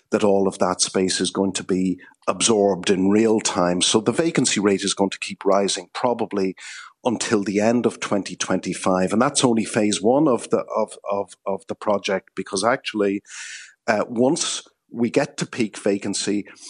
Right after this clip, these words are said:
there will be a further period during which, uh, jobs growth, uh, will just have to digest that excess space, and that could take another couple of years. So, so my take on it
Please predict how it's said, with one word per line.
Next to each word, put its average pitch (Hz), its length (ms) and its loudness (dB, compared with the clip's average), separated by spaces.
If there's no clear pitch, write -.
there 127 140 2
will 135 340 4
be 113 480 0
a 107 60 -2
further 147 480 0
period 101 460 -6
during 101 280 -2
which, - 280 -6
uh, 104 280 2
jobs 117 360 2
growth, 101 500 -4
uh, 98 320 -4
will 117 200 0
just 107 340 -4
have - 340 -4
to 95 280 -4
digest 95 640 0
that 92 180 0
excess 90 460 0
space, 90 400 -2
and 90 100 2
that 104 160 0
could - 160 -8
take - 240 -4
another 95 320 0
couple - 320 -2
of - 160 -6
years. 90 300 2
So, 101 260 2
so - 140 2
my 156 240 4
take 170 400 0
on 139 140 4
it 107 120 0